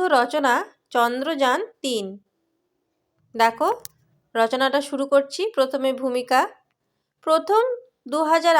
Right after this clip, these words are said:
আট সালে ভারতীয় মহাকাশ গবেষণা সংস্থা তাদের চালকবিহীন একটি যান রকেটের সাহায্যে চাঁদে পাঠায়।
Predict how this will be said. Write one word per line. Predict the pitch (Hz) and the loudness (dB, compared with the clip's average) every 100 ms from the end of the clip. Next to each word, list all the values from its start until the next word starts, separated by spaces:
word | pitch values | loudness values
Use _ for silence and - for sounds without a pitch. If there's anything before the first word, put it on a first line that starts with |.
| 254 | 4
আট | 254 | 2
সালে | - 311 302 277 | -4 -2 -2 -2
ভারতীয় | 233 247 269 339 | 0 0 -2 -4
মহাকাশ | 320 277 277 277 277 277 | -2 0 -2 0 -2 0
গবেষণা | 247 226 254 262 262 | -2 0 -4 -6 -6
সংস্থা | 269 214 233 240 226 202 - _ - _ _ | -4 -4 -4 -6 -4 -4 -6 _ -20 _ _
তাদের | 254 247 247 | 2 4 2
চালকবিহীন | 247 240 254 339 330 349 370 | 4 2 2 -2 -2 -4 -4
একটি | 349 - 320 | -6 -8 -4
যান | 240 220 202 277 _ _ _ | 2 2 0 -8 _ _ _
রকেটের | 240 247 247 311 381 370 | 2 2 2 -4 -4 0
সাহায্যে | 269 247 240 320 | 0 0 -2 -4
চাঁদে | 339 233 220 | 0 0 0
পাঠায়। | 220 208 214 196 | -2 -2 -6 -6